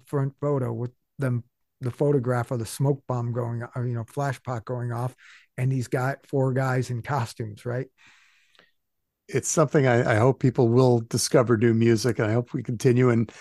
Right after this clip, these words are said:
Speaker 2: I hope they discover you. Davey O, thank you so much for being here today.
Speaker 1: You're
Speaker 2: And
Speaker 1: welcome.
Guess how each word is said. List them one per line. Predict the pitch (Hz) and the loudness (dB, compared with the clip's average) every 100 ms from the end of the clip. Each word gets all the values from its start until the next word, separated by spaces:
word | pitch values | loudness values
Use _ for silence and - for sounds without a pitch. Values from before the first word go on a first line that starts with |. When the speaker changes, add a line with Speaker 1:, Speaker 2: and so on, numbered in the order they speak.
| - - | -20 -8
Speaker 2:
I | - | 0
hope | 139 156 | 4 4
they | 156 135 | 6 6
discover | 123 - 139 131 | 4 4 4 6
you. | 127 123 104 - | 6 6 4 2
Davey | 135 147 151 143 | 4 6 8 6
O, | 156 160 - - | 6 4 0 0
thank | 220 208 | 2 4
you | 151 | 2
so | - 151 | 4 4
much | 143 135 | 4 0
for | 131 | -2
being | 104 120 123 | 0 2 2
here | 113 120 | 2 2
today. | 117 147 123 135 | 2 0 2 2
Speaker 1:
You're | 127 | 4
Speaker 2:
And | 180 | 4
Speaker 1:
welcome. | 180 190 147 | 4 4 0